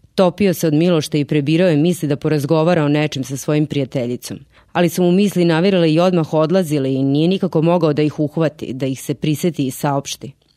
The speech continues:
Smejao se i ponavljao: "Tako, tako dakle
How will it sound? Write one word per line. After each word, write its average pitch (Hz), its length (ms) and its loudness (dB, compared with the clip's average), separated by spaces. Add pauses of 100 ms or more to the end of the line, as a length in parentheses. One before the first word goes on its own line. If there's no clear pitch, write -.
(720)
Smejao 220 500 2
se 170 160 -2
i 156 60 0
ponavljao: 139 600 0 (840)
"Tako, 165 440 0 (260)
tako 170 340 2
dakle 135 500 -4